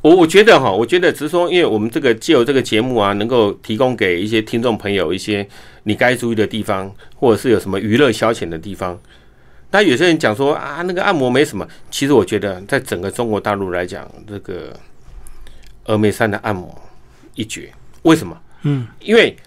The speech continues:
Speaker 1: 你去过峨眉山，你，你，你上了，你到了峨眉山那天晚上的时候，你一定是从，可能从金顶下来，
Speaker 2: 对。
Speaker 1: 你可能是从稻城亚丁回来，你可能是从那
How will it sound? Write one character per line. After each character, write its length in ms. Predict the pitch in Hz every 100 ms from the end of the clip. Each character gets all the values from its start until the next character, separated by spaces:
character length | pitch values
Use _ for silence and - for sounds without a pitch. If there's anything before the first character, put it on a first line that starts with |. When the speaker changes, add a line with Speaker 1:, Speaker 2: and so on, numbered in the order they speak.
| -
Speaker 1:
你 140 | 135
去 140 | 135 233
过 180 | 220
峨 120 | 156 170
眉 160 | 175
山， 320 | 175 175 185 185 - - -
你， 220 | 139 139
你， 200 | 139 135 139
你 140 | 127
上 260 | 120 220 180
了， 140 | 123 123
你 120 | 117
到 140 | 113
了 160 | - 123
峨 20 |
眉 120 | 139
山 200 | 135 143 160
那 100 | 139
天 160 | 156
晚 160 | 131 92
上 160 | 131 107
的 60 |
时 60 | 113
候， 140 | 95 - -
你 140 | - 143
一 40 |
定 160 | 185 202
是 140 | 202
从， 360 | - 101 101 117
可 140 | -
能 380 | 101 101 107 123 - - - -
从 360 | - 101 110
金 180 | 113 151
顶 160 | 127 87
下 220 | 139 107
来， 220 | 80 73 - - -
Speaker 2:
对。 180 | 123 113
Speaker 1:
你 160 | 139 170
可 240 | - 139 110
能 200 | 107 131
是 140 | 160
从 500 | - 98 87 95 101 110
稻 160 | 160
城 140 | 123 117
亚 140 | 95
丁 180 | 117 120
回 180 | 95 87
来， 240 | 76 52 - - - -
你 100 | 156
可 260 | 175 - 123
能 180 | 104 135
是 160 | 196
从 600 | 165 - 98 87 98 117
那 80 | 123